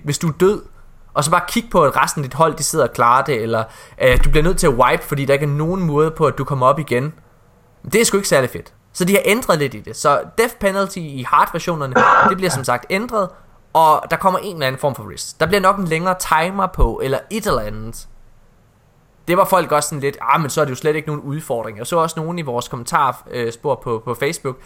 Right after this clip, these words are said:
sådan valgte lidt, "Ah, men for fanden, mand, raidsene er i forvejen skide nemme."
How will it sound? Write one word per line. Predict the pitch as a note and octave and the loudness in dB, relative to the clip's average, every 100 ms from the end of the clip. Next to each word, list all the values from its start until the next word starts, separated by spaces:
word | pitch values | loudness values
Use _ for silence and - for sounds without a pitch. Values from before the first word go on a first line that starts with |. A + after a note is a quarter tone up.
| - - | -20 -20
sådan | - C#3+ C3+ | -12 -6 -2
valgte | C3 D3 | -2 -4
lidt, | - | -8
"Ah, | G#2 C3 D3 | 0 0 0
men | |
for | C3+ - | -2 -2
fanden, | C3 C#3+ | -2 -2
mand, | C#3 A#2 B2+ | -6 -6 -4
raidsene | D3 - C#3+ | -4 -4 -6
er | |
i | B2+ | -4
forvejen | D3 D3 D3 A#2+ | -2 0 0 -4
skide | - C#3+ C#3+ | -6 -8 -6
nemme." | A2+ A2+ | -8 -10